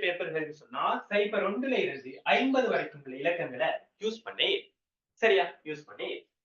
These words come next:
இப்ப சில ச-, சில இயர்ஸ்ல வந்து பேப்பர்ல வந்து ஜூன் பேப்பர், ஆகஸ்ட் பேப்பர்னு இருக்கு. So, அப்படியான சந்தர்ப்பங்கள்ல நாங்க பேப்பர்ஸ் வரப்போல ஒரே கோடு கீழே, ஒரே கோடு கீழே ரெண்டு கொஸ்டின்,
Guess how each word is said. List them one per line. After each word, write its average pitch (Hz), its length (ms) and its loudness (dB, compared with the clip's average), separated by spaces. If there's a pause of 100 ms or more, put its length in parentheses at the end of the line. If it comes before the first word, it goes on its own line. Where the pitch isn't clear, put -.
(1040)
இப்ப 262 300 2
சில 262 100 0 (100)
ச-, 247 300 2
சில 262 100 2 (140)
இயர்ஸ்ல 233 320 6 (100)
வந்து - 240 0 (600)
பேப்பர்ல 277 460 6
வந்து 196 280 2 (320)
ஜூன் 262 360 0
பேப்பர், 220 440 4 (180)
ஆகஸ்ட் 202 400 2
பேப்பர்னு 147 380 0
இருக்கு. - 200 -4 (480)
So, - 60 -2
அப்படியான 269 480 6
சந்தர்ப்பங்கள்ல 220 680 2
நாங்க 175 260 2 (120)
பேப்பர்ஸ் 175 380 -4
வரப்போல 151 360 0 (760)
ஒரே 240 260 8 (120)
கோடு 214 340 10
கீழே, 151 340 2 (180)
ஒரே 185 240 6 (120)
கோடு 190 360 2
கீழே 147 300 2 (500)
ரெண்டு 277 380 4
கொஸ்டின், 214 440 2